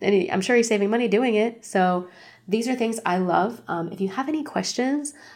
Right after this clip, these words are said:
let me know. If you have something that you have on repeat that you purchase, I would absolutely love to hear about it. D M me on Instagram over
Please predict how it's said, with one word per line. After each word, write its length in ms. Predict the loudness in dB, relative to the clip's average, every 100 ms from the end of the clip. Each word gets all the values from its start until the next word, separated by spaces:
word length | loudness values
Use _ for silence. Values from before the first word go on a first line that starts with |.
| -2
let 160 | 0
me 100 | 2
know. 260 | 0 0 0
If 200 | 0 0
you 80 | 0
have 180 | 0
something 260 | -4 -2 -2
that 140 | -2
you 640 | -6 0 2 4 2 -2 -8 _
have 160 | -6 -2
on 200 | -2 -2
repeat 360 | -6 -6 -8
that 180 | -6 -4
you 80 | -4
purchase, 420 | -2 -2 -2 -4 -6
I 260 | -6 -4
would 180 | -2 -4 -6
absolutely 580 | -10 -10 -8 -6 -6
love 300 | -4 -4 -6
to 100 | -8
hear 220 | -6 -4 -2
about 240 | 0 2
it. 220 | 0 -2 -8 -16 -12
D 200 | -2 2
M 140 | 2 2
me 80 | 0
on 100 | 0
Instagram 680 | -2 -4 -2 -2 -2 -2
over 400 | -4 -2 -4 -4